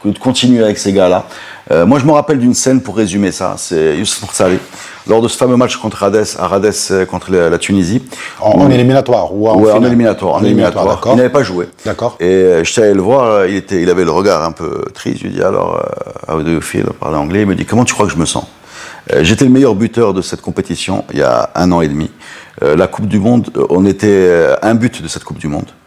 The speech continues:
Speaker 1: J'ai marqué quatre buts dans la dernière Coupe d'Afrique. Euh, la Coupe du Monde va avoir lieu dans mon pays, l'Allemagne, et je n'ai, je suis pas rentré.
Speaker 2: Oh.
Speaker 1: Alors qu'on a besoin de,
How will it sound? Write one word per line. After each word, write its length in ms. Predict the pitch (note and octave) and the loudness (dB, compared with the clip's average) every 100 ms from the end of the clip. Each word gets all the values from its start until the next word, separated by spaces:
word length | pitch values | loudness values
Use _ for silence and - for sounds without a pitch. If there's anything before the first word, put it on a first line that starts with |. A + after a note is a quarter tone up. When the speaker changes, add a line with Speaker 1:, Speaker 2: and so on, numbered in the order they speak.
| _ - | _ -4
Speaker 1:
J'ai 160 | F2+ | 2
marqué 220 | C3+ - A2 | 2 0 -2
quatre 180 | G#2 | -4
buts 140 | E2+ G2 | -2 -4
dans 140 | F2+ | -2
la 100 | D#2+ | 0
dernière 280 | F2+ E2+ E2 | 0 -2 -6
Coupe 140 | E2 | -4
d'Afrique. 320 | E2+ - E2 - - - | -2 -2 -8 -12 -6 -2
Euh, 60 | |
la 40 | F#2 | 0
Coupe 140 | G#2+ | 0
du 80 | G#2 | 2
Monde 120 | G#2+ | 2
va 100 | F2+ | 2
avoir 140 | F#2+ F#2 | 2 2
lieu 80 | |
dans 120 | F#2 F#2+ | 0 0
mon 140 | A#2+ | 0
pays, 300 | A2 G#2+ G#2+ | 0 -2 0
l'Allemagne, 380 | F#2+ E2+ D#2+ C#2+ - - - | 0 0 -2 -4 -10 -16 -4
et 80 | F#2 | -2
je 80 | F#2+ | 0
n'ai, 80 | - | -2
je 60 | E2 | -6
suis 100 | - | -4
pas 80 | |
rentré. 260 | E2+ D#2+ - - _ _ _ _ _ - | -2 -4 -8 -20 _ _ _ _ _ -10
Speaker 2:
Oh. 160 | E2 - - - | -8 -8 -8 -2
Speaker 1:
Alors 240 | G#2 A#2 | 2 2
qu'on 120 | - G#2 | 0 0
a 60 | |
besoin 340 | G2 G#2 A2+ G#2+ | 2 0 0 0
de, 300 | D#2+ C2+ | -2 -6